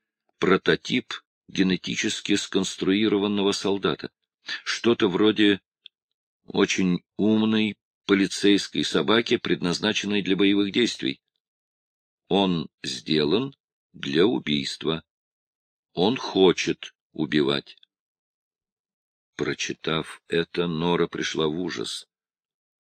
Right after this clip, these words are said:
Но это сумасшествие. Как можно управлять таким чудовищем?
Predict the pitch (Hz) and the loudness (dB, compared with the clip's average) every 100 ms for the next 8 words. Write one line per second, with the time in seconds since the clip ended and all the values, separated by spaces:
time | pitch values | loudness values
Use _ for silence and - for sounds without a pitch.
0 | _ _ - 57 57 - - 87 90 131 | _ _ -14 -12 -10 -10 -8 -6 -2 -4
1 | - - 67 - _ _ _ - - _ | -4 -6 -6 -8 _ _ _ -20 -20 _
2 | 92 98 98 98 87 90 87 87 - 85 | 0 0 0 -2 0 -2 -2 -4 -2 0
3 | 78 73 92 - - - 95 80 - 95 | 2 2 2 -2 -8 -4 -4 -4 -4 -2
4 | 123 - - 64 | -2 -2 -6 -8